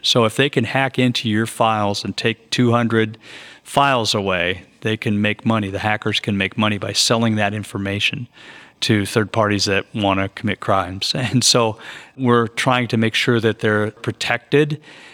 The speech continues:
in their practice so that the machines they use to manage the computers they need to manage the practice and the scheduling are set up in such a way that they can't be hacked. They have to take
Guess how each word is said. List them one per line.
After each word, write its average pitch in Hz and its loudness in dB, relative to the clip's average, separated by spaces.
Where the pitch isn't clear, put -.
in 120 0
their 107 2
practice 120 0
so 113 2
that 110 0
the 107 -2
machines 120 2
they 117 4
use 117 4
to - -6
manage 110 -2
the 101 -10
computers 123 0
they 117 2
need 113 2
to 113 -2
manage 110 0
the 117 -6
practice 110 -2
and 104 -4
the 95 -2
scheduling 127 0
are 113 0
set 131 2
up 127 -4
in 117 0
such 117 0
a 113 0
way 107 2
that 104 -2
they 107 -2
can't 110 -4
be 120 0
hacked. 113 -4
They 104 -6
have 104 -2
to 110 -8
take - -4